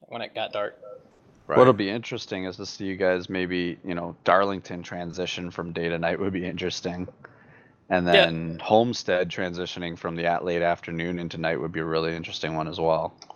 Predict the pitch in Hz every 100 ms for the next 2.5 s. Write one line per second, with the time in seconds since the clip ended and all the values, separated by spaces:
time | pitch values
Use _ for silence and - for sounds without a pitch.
0 | - _ _ _ - 131 123 135 170 143
1 | 123 120 - 110 110 110 - 117 110 117
2 | 156 196 208 170